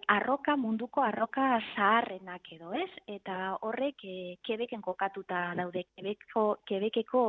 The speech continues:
e, zonalde baten. Eta bertan aurkitu dituzte, bueno, e, duela ia gutxi gora bera lau mila milioi urte dituzten arrokak.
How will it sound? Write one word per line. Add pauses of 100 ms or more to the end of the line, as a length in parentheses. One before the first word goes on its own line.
(180)
e,
zonalde
baten. (360)
Eta
bertan
aurkitu
dituzte,
bueno, (300)
e,
duela (160)
ia
gutxi
gora
bera
lau
mila
milioi (100)
urte
dituzten
arrokak.